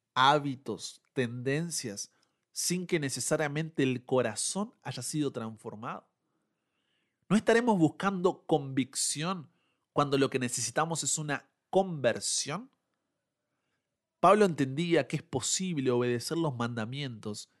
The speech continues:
sin amar a Jesús, pero es imposible amar a Jesús y no obedecer sus mandamientos. ¿De qué formas, entonces,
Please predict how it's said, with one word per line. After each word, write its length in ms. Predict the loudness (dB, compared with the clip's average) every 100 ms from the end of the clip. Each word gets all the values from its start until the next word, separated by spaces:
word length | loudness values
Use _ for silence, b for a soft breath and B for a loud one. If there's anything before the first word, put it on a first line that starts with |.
| _
sin 300 | -6 -4 -4
amar 340 | -4 -2 -2
a 40 | -4
Jesús, 520 | -8 -10 -8 -12 -16 _ _ _ _ _ _ _
pero 140 | 0 0
es 140 | 0
imposible 680 | -2 -4 -4 -4 -4 -2 -2
amar 200 | 0 -2
a 40 | -6
Jesús 520 | -8 -8 -8 -8 b b -16
y 140 | -6
no 200 | 0 2
obedecer 560 | 4 2 0 -2 -2 -4
sus 200 | -8 -10
mandamientos. 880 | -10 -10 -14 -16 -20 _ -20 -20 _ _ _ _ _ _ _ _ 0
¿De 200 | 0 4
qué 120 | 0
formas, 720 | 2 6 6 6 2 -4 -4
entonces, 760 | -8 -6 -6 -6 -8 -12 -16